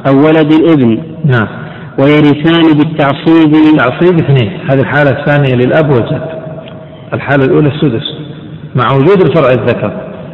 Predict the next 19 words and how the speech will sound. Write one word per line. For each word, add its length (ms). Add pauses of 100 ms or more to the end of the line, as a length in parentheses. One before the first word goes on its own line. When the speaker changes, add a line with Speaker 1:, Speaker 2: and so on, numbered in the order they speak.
(260)
Speaker 2:
والتعصيب 720
متى؟ 380 (580)
مع 360
عدم 220
الفرع 420
أصلًا. 380 (280)
نعم، 160 (200)
مطلقًا 360
يعني. 280 (1500)
Speaker 1:
مع 320
عدم 200 (140)
الولد 380
وولد 460
الابن. 460 (800)
Speaker 2:
طيب، 160 (500)
والثالث، 640 (640)
الحالة 380
الثالث، 500 (640)
قال: 220